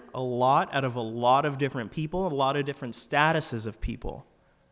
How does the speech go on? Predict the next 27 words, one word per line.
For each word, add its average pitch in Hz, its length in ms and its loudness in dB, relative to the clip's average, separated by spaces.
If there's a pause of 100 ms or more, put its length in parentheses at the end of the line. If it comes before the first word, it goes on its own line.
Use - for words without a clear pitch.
(580)
These 175 320 2
different 175 400 2
roles 151 360 4
of 139 80 -2
officials, 127 600 -2 (260)
you 180 100 -6
can 208 100 0
kind 190 180 -2
of 170 60 -4
see 180 180 -4
it 165 80 -2
today 156 220 -2
as 143 120 0
like, 127 140 2
hey, 156 280 2
you 156 100 -2
know, 156 100 2
this 170 200 -2
wasn't 208 260 2
just 190 200 0
something 170 280 0
that 151 140 0
the 139 60 -4
governors 135 500 4
had 104 180 -2
to 110 60 -8
do. 110 260 -2